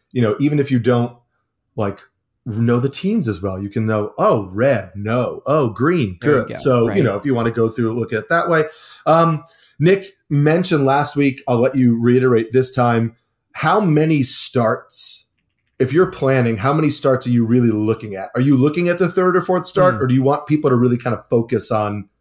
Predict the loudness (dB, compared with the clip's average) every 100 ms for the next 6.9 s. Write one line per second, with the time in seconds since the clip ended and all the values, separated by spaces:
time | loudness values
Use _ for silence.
0 | _ -8 -2 -2 -2 -6 -8 -10 -18 -10
1 | -2 0 2 0 0 -2 -2 -2 -2 -2
2 | -2 -2 -2 -2 -2 -4 -6 -8 -8 -8
3 | -6 -6 -6 -4 -4 -4 -4 -2 0 -2
4 | -2 -2 -2 0 0 -2 0 0 0 -2
5 | 0 0 0 -2 0 0 0 0 0 0
6 | -2 -2 -4 -4 -6 -4 -4 -6 -8